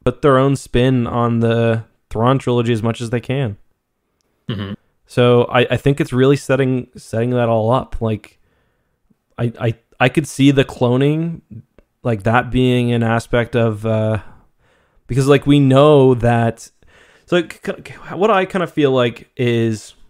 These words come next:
Speaker 1: I'll just give my theory, then I'll let you go. Um, my theory is that Palpatine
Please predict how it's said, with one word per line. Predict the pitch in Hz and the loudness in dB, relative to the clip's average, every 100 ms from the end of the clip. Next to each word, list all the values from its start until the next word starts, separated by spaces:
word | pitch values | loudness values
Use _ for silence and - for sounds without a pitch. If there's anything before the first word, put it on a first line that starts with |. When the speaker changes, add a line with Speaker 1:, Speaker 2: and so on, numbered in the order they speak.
| _ _ | _ _
Speaker 1:
I'll | 143 | 0
just | 165 | 2
give | 196 | 2
my | 139 123 | 2 2
theory, | - 113 110 | 0 0 0
then | 110 | 0
I'll | 110 | 0
let | 110 110 | -2 -2
you | 113 | -2
go. | 104 101 95 _ _ _ _ _ _ _ _ - _ | -2 -4 -6 _ _ _ _ _ _ _ _ -20 _
Um, | 120 113 110 107 104 - _ _ _ _ _ - | 0 2 2 -2 -6 -12 _ _ _ _ _ -2
my | 123 156 | 2 4
theory | 190 - 147 131 127 123 | 4 2 2 2 2 0
is | - 127 127 110 | 0 0 2 0
that | 110 - | -2 2
Palpatine | 123 143 143 - 147 147 147 | 4 4 0 -2 0 2 0